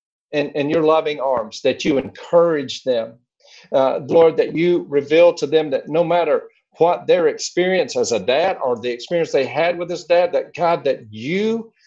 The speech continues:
uh, <laughs> that, that you are the reconciler, you are the redeemer, you are the restorer. And so I pray that each of us today, um,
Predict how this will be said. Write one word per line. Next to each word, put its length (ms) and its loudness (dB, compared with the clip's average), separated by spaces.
uh, 280 0
<laughs> 580 -12
that, 240 -4
that 280 2
you 280 2
are 120 2
the 140 2
reconciler, 880 -2
you 260 0
are 120 2
the 120 -4
redeemer, 840 -4
you 300 -2
are 100 2
the 100 -4
restorer. 920 -2
And 140 0
so 240 0
I 160 0
pray 600 -2
that 260 0
each 300 0
of 140 -2
us 340 0
today, 640 0
um, 480 -2